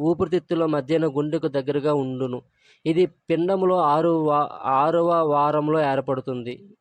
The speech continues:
ఇది చిన్నపిల్లల్లో మాత్రమే ఉండి యుక్త వయసులో అదృశ్యమగును. కావున దీనిని తాత్కాలిక అంతఃస్రావిక గ్రంథి లేదా బాల గ్రంథి అంటారు. థైమస్ గ్రంథి నుండి థైమోసిన్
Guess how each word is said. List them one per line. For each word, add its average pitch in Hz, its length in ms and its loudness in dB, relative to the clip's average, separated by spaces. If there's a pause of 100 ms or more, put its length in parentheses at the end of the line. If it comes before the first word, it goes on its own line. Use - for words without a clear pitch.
ఇది 151 140 -2
చిన్నపిల్లల్లో 175 800 -2
మాత్రమే 151 460 -2
ఉండి 147 320 -2
యుక్త 151 380 -6
వయసులో 160 500 -2
అదృశ్యమగును. 131 840 -6 (420)
కావున 147 360 2
దీనిని 160 600 -2 (160)
తాత్కాలిక 170 640 -2
అంతఃస్రావిక 151 920 -6
గ్రంథి 143 360 -4
లేదా 143 240 0
బాల 131 340 0
గ్రంథి 135 320 -4
అంటారు. 120 480 -4 (500)
థైమస్ 190 500 0
గ్రంథి 175 300 2
నుండి 170 300 2
థైమోసిన్ 175 1200 -2